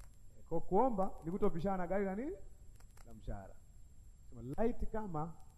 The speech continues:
ningejua." Shida ya light kama huwa ni late kama. Ile light kama ningejua inachelewa kuja, inakuja baadaye, unasema, "Light kama ningejitoa kamilifu kwenye maombi, nisingefanya makosa haya."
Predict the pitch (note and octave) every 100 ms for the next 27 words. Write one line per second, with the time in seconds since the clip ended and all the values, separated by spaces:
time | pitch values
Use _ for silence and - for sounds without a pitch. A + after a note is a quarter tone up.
0 | - - - D3 D3 C#3 C3+ F#2 - -
1 | - - - - G#3+ G#3+ F#3+ A3+ - A3
2 | G3 D3+ E3 - - - - E3 F#3+ E3
3 | F3 E3+ - D3+ B2 G2+ - - - -
4 | - - - - - - - - - -
5 | - - - - - - F3 E3+ F#3 A#3+
6 | - B3 A3+ G3 F#3+ G3 G3 E3 - -
7 | - - A3 A#3 C4 D4 C#4+ C4 D#4 D#4
8 | D4+ A#3+ - - - - - F#3 G3+ B3
9 | A#3 A3 G#3+ A3 A3 F#3 F#3 - - -
10 | - - - G3+ A3+ - G#3+ G3 E3 D3+
11 | D3 - G#3+ F#3+ E3+ F3+ F#3 D#3 D3+ F#3
12 | D#3 C#3 - - D3 - C#3+ - F3 D3+
13 | C3 B2 - G#2 F#2